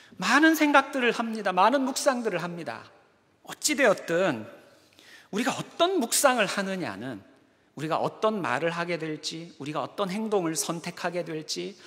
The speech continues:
우리가 앞으로 어떤 삶을 살아가게 될지, 나의 미래가 어떻게 될지에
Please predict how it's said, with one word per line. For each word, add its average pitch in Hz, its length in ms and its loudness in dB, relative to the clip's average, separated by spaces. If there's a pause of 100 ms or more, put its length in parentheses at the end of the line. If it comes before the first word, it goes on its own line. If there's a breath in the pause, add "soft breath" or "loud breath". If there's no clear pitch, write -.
(200 loud breath)
우리가 180 260 4
앞으로 202 680 4 (800)
어떤 240 400 4
삶을 196 480 2
살아가게 170 560 2
될지, 156 560 -4 (300 loud breath)
나의 175 280 2
미래가 190 400 6
어떻게 180 840 2 (200)
될지에 175 840 -2